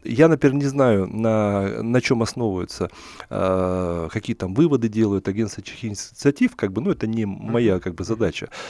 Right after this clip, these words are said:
Мы говорим о следующем, что реальность, она немножко другая. То есть, если Владимирский регион,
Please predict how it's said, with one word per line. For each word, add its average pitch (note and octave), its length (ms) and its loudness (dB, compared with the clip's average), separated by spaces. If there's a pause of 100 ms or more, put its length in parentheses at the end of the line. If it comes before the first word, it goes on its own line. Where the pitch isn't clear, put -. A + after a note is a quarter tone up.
(160)
Мы F#3+ 140 8
говорим F3 340 8
о B2+ 60 0
следующем, F2+ 480 -2
что - 320 2
реальность, E3+ 640 4
она B2+ 220 0
немножко A#2+ 460 -2
другая. G#2+ 520 -2 (400)
То B2 100 4
есть, B2+ 200 4
если E3 280 2
Владимирский C#3 560 0
регион, B2+ 560 4